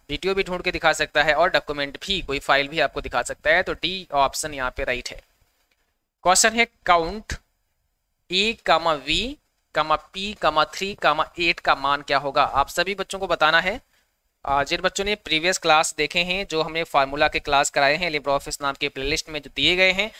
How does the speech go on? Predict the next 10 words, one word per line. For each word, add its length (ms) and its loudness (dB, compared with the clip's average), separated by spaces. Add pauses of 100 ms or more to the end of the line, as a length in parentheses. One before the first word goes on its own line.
(460)
तो 60 4
आपको 220 2
पता 220 0
होगा, 240 -4
क्योंकि 240 -10
वहाँ 220 4
पर 120 0
हमने 160 0
काउंट, 680 0
सम, 480 0